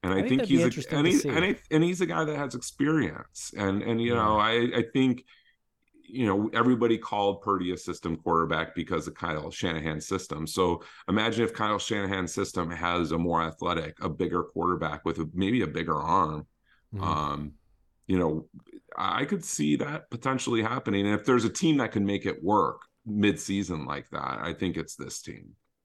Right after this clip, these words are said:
Speaker 2: You're pr-, you're
Speaker 1: Um,
Speaker 2: probably right there. Um, but I do think there's something special about Purdy. I just think it's a long season. Uh, I don't, you know, I don't think he's the second coming of Tom Brady, though. But I do see some
Speaker 1: No.
Speaker 2: similarities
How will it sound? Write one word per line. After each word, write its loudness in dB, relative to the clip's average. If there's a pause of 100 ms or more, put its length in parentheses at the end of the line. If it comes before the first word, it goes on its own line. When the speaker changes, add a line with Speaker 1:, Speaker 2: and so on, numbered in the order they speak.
(260)
Speaker 2:
You're -2
pr-, -4
you're 2
Speaker 1:
Um, -6
Speaker 2:
probably 4
right 2
there. 0
Um, 0
but 0 (100)
I 2
do -4
think -2
there's 2
something 0
special 0
about 2
Purdy. 0
I 0
just -6
think -4
it's -6
a -2
long -2
season. -4
Uh, -6
I -2
don't, 0 (100)
you 0
know, 4
I 2
don't 4
think 0
he's 0
the 0
second 0
coming 0
of -2
Tom 0
Brady, -2 (880)
though. 0 (340)
But 4
I 6
do 2
see -2
some 0
Speaker 1:
No. 2
Speaker 2:
similarities 2